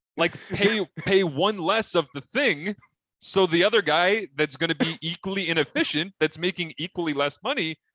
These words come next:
Speaker 1: is the only one making any money. Like, and then that's only if it's
Speaker 2: Yeah.
Speaker 1: a salary concern, but that's where I'm at with this. I'm like,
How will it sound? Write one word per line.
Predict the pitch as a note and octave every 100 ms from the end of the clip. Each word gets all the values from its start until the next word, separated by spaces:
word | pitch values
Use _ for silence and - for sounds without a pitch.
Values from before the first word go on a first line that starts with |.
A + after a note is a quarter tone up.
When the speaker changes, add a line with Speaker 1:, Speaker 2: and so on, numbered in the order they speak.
| _ _ _ -
Speaker 1:
is | E3 C3+
the | D3+ F3
only | B3 F4+ C4
one | F3 C#3
making | C3 B2+ A2 F#2+ A2
any | B2+ A#2+
money. | A2 G#2
Like, | A2+ E3
and | D#3+ E3
then | E3+
that's | G#3+ G3
only | F#3 D#3+
if | C3+
it's | A2+
Speaker 2:
Yeah. |
Speaker 1:
a | A2
salary | - F3+ A3 E3
concern, | C3 - B2
but | -
that's | F#3 -
where | D3
I'm | A#2 A2
at | D3
with | D3+
this. | B2 -
I'm | A#2
like, | G#2+